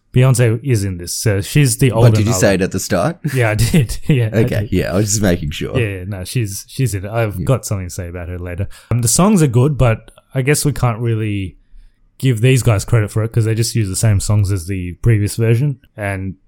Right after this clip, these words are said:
Speaker 1: they're not really that different. They're just different singers, but it's the same.
Speaker 2: Beyonce sings it instead.
Speaker 1: Yeah.
Speaker 2: She sings all of them. She sings the male part as well. Did you know that?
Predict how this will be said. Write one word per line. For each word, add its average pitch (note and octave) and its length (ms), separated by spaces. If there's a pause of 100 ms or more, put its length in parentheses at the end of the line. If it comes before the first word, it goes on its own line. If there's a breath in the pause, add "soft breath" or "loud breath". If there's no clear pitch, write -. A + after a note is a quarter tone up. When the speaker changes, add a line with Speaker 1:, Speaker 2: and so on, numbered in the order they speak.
(140)
Speaker 1:
they're A2+ 100
not A2+ 160
really G#2 340 (320)
that G2 200
different. A2+ 340
They're G#2 120
just - 440
different A2+ 280
singers, G#2+ 400
but F#2 320 (120)
it's A#2 160
the G#2 80
same. F2+ 180
Speaker 2:
Beyonce D#2+ 340
sings C2+ 280
it C#2 160
instead. D#2 480 (200)
Speaker 1:
Yeah. G#2 140
Speaker 2:
She G#2+ 60
sings F#2 240
all F2+ 180
of E2 100
them. C#2 320
She - 160
sings A2+ 220
the G#2 100
male D#2+ 280
part D2 200
as D2+ 140
well. D#2 180
Did D#2 160
you F2+ 60
know D#2+ 160
that? D3+ 220